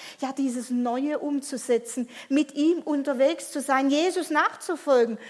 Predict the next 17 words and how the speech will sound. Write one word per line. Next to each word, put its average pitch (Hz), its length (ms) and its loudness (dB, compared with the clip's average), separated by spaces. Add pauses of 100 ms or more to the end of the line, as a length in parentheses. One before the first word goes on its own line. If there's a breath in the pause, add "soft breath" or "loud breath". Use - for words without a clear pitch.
(140 loud breath)
Sucht 330 340 -4
Gott - 260 -10
bis - 280 -8
heute 320 340 -2
Menschen. 254 640 -2 (260 loud breath)
Aber 254 360 2
er 269 200 6 (100)
drängt 302 500 0
uns 262 280 0
nicht, 202 380 -2
er 240 140 6
vergewaltigt 262 960 2
uns 254 240 -4
nicht. 226 340 -6 (1200 loud breath)
Äh, 233 280 2
er 240 160 2
fragt, 247 800 -4